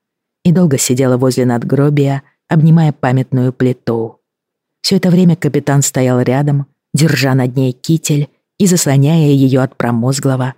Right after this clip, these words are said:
осеннего ветра. Ближе к ночи, замёрзшие и уставшие, они сняли комнату в гостинице на окраине Лондона.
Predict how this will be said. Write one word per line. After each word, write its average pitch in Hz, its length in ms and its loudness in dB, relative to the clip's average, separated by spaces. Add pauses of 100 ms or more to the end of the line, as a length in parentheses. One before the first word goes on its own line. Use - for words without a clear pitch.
(260)
осеннего 123 640 -2
ветра. 113 680 -10 (1080)
Ближе 156 260 2
к - 100 -4
ночи, 160 420 -2 (420)
замёрзшие 135 540 0
и - 20 0
уставшие, 139 720 -4 (260)
они 190 180 2
сняли 185 280 2
комнату 175 420 0
в 147 60 0
гостинице 156 640 0
на 139 100 0
окраине 131 480 0
Лондона. 110 680 -4